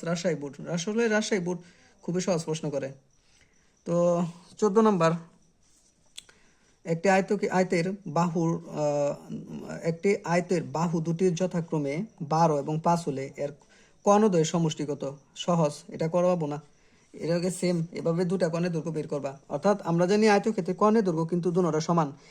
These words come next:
একটা বের করলে কিন্তু হয়ে যাবে, বারবার কষ্ট করার প্রয়োজন নাই। বুঝতে পারছো? যে তুমি যদি এই, এই ফর্মুলা প্রয়োগ করে,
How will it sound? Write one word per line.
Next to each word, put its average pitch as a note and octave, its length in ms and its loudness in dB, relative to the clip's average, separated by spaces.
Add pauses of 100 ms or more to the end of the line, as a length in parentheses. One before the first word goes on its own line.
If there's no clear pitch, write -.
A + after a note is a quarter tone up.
(160)
একটা G#3 300 6
বের E3+ 160 4
করলে F#3 200 2
কিন্তু F#3+ 200 0
হয়ে E3+ 120 4
যাবে, C#3+ 260 0 (180)
বারবার E3 400 4
কষ্ট D#3 200 -2
করার D#3+ 200 2
প্রয়োজন E3+ 260 0
নাই। C3+ 160 -2 (140)
বুঝতে E3 220 -2
পারছো? E3 320 0 (500)
যে E3 120 4
তুমি F3 220 2
যদি F#3+ 200 4
এই, G#3+ 360 4
এই F3 160 4
ফর্মুলা F3+ 340 4
প্রয়োগ G#3 220 6
করে, D3+ 340 0